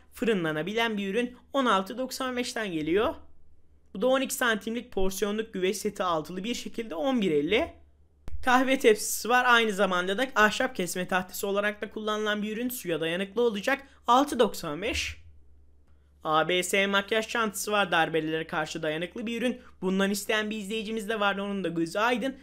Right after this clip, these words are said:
Sizin de A yüz bire gelmesini istediğiniz ürünler varsa lütfen yorumlara yazın. Bu makyaj çantasının fiyatı kırk dokuz doksan beş. Kilim var. Seksen çarpı yüz elli santimlik boyutu bulunuyor. Farklı renk ve desen seçenekleri mevcut olacak. Adet fiyatları yirmi beş doksan beş.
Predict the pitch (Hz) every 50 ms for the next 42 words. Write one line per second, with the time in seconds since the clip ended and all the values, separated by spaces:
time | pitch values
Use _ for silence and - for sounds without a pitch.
0 | - - - - 277 233 302 339 330 311 294 277 269 247 240 269 262 254 262 262
1 | 262 254 254 262 269 262 262 254 254 240 196 196 190 180 180 214 214 208 196 190
2 | 180 180 190 196 196 190 - 180 196 220 220 - - 185 165 170 165 165 160 156
3 | 156 156 160 180 214 247 269 233 220 262 254 254 - - - - - - 294 302
4 | 311 302 269 262 262 254 - 262 254 254 - 226 190 180 - - - 175 170 170
5 | - 262 262 254 - - - 339 320 - - 330 247 311 277 220 202 165 160 -
6 | - 165 151 165 202 262 359 - - - - - - - - - - - - -
7 | - - - - _ - - - - - - - - 214 202 226 226 226 233 240
8 | 240 240 247 247 220 226 - 233 226 220 220 - 233 220 220 - 202 180 160 165
9 | 165 175 - - 220 214 214 - 220 220 220 - 202 180 180 - - 226 226 254
10 | 247 240 254 269 277 - - 302 294 294 294 - 277 254 269 277 277 277 247 196
11 | 226 226 - 247 226 226 - - - 175 165 - 170 160 156 160 170 165 165 160
12 | - - - - 175 196 208 208 240 262 269 269 - - - - 170 170 220 269
13 | 285 - - 254 262 247 254 254 269 277 269 269 277 277 277 285 269 294 285 -
14 | - 170 165 - - 160 147 156 180 214 277 359 - - - -